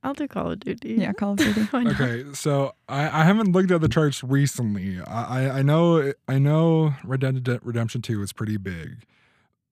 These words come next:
Speaker 3: and I'm pretty sure it is because that one was pretty big back in twenty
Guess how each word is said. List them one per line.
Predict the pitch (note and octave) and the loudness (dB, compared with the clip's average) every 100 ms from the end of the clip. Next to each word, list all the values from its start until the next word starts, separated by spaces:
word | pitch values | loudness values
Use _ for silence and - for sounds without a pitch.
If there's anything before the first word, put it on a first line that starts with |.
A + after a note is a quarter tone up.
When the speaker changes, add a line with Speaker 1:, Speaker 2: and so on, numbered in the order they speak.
| - | -2
Speaker 3:
and | B2 A#2 A2+ | 0 0 -2
I'm | A2+ - | -4 -8
pretty | - - D3+ D3+ | -10 -2 2 2
sure | - C3+ A#2+ | 2 0 0
it | G#2+ | 0
is | G2 D#2 F2+ | -6 -8 -10
because | A#2+ A2+ A2 G2+ | -8 -4 -4 -2
that | A2+ | -2
one | B2 B2 | 0 0
was | A2 | -2
pretty | - A2+ | -4 -4
big | G2 G#2+ G2+ G2 G2 - | -4 -4 -4 -6 -10 -12
back | A2 - | -12 -12
in | F2 _ _ _ _ | -16 _ _ _ _
twenty | - - F#2 G2+ G#2 | -16 -8 -6 -4 -4